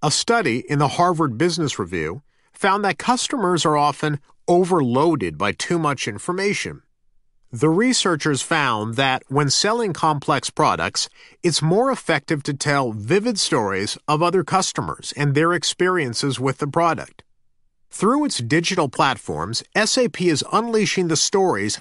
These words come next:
of sixty-five thousand storytellers throughout the organization. Bill McDermott and Julie Rome are the senior leaders, but they recognize that education comes in the form of stories that are being created every day by members of the larger team.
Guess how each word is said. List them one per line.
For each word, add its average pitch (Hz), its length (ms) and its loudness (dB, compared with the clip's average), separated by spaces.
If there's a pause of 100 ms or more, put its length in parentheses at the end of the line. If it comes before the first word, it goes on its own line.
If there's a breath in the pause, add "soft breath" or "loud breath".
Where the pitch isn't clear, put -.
of 139 140 -2
sixty-five 175 840 0
thousand 196 600 0
storytellers 143 840 0 (260 loud breath)
throughout 160 400 0
the 170 100 4
organization. 170 800 0 (800)
Bill 214 220 4
McDermott 151 640 0
and 139 140 2
Julie 175 260 2
Rome 104 440 -2 (120)
are 165 120 4
the 160 100 2
senior 160 520 2
leaders, 185 600 -2 (420 soft breath)
but 185 140 4
they 202 80 4
recognize 196 680 0
that 156 200 0 (160)
education 151 720 0
comes 151 320 -2
in 135 60 -4
the 131 80 -4
form 196 340 0
of 156 100 -2
stories 123 640 0
that 165 160 2
are 165 120 2
being 240 240 0
created 151 580 0 (100)
every 233 300 2
day 170 300 2
by 131 160 0
members 143 440 0
of 147 120 0
the 143 40 -4
larger 117 440 0
team. 165 460 -2